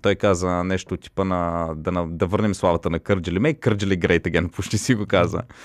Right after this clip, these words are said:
Вика, беше много унижен града от, а, негови представители. Сега трябва да му върнем славата. М,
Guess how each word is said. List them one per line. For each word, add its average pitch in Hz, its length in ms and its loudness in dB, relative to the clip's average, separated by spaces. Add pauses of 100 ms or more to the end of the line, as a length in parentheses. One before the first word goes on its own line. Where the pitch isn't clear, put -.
(320)
Вика, 113 240 0
беше 117 280 4
много 107 560 6
унижен 101 440 4
града 92 260 4
от, 92 280 -2
а, 87 280 6
негови 101 420 2
представители. 87 720 0
Сега 101 200 0
трябва 92 220 2
да 87 80 -2
му 87 160 -2
върнем 87 300 -4
славата. 85 480 -8 (480)
М, 101 580 0